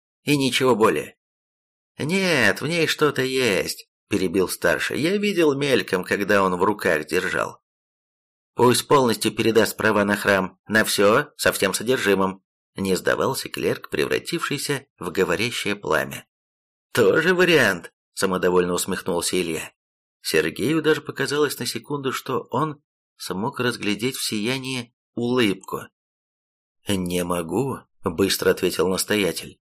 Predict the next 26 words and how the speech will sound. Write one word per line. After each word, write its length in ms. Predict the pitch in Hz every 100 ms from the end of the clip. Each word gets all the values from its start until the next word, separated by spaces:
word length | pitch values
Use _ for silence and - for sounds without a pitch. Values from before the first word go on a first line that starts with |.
| _ _ _ _ -
Он 260 | 95 95 92
принадлежит 760 | 92 92 90 92 90 92 - -
не 220 | - 90 87
мне. 420 | 78 78 107 - _ _ _ _ _ _ _
Это 340 | - 78 110
собственность 640 | 110 - 85 - 90 92 82
Бога. 420 | 113 139 - - _ _ _ _ _ _ _ _ _
«Вот 440 | 127 131 135 143 123
же 160 | 104
крыса 500 | 107 - 104 104 -
церковная!» — 800 | 92 95 92 104 90 90 87 80 _ -
сплюнул 500 | - 156 160 131 113
на 160 | 113
пол 220 | 101 95 95
Михаил, 640 | 95 - 151 185 165 - _ _ _ _ _
подходя 540 | 160 - - 104 110 110
с 60 |
другой 340 | 87 90 92 85
стороны. 480 | - 55 52 - _ _ _ _ _
«Что 440 | - - - - 170
ты 180 | - 160
всё 260 | - 160
заладил 600 | 151 165 160 160 151 147
про 160 | 147 143
своего 560 | - 123 135 127 135 117
Бога? 680 | 90 117 113 104 107 98